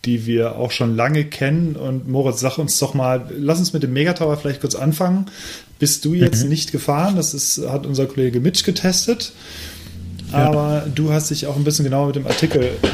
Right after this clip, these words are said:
Speaker 1: oder mit den beiden Artikeln auseinandergesetzt. Was gibt's denn Neues im, zum Thema,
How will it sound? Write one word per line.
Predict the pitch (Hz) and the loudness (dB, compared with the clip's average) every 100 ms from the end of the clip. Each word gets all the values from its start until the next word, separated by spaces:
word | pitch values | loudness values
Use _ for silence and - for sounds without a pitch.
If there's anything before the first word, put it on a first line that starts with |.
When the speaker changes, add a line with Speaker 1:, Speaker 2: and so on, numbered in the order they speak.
| - - | -2 -2
Speaker 1:
oder | 123 | 0
mit | 123 | 2
den | 147 135 | 2 2
beiden | 135 120 | 0 0
Artikeln | 113 139 139 117 | -2 0 0 0
auseinandergesetzt. | 113 120 123 123 117 131 - 123 | 0 0 2 2 2 0 -2 0
Was | 127 | 0
gibt's | - 156 | 0 0
denn | - 127 | 0 2
Neues | 127 139 139 | 2 2 0
im, | 135 135 131 135 131 | -4 -6 -6 -6 -4
zum | - 127 120 | -2 -2 0
Thema, | 143 127 123 123 | 0 0 0 -2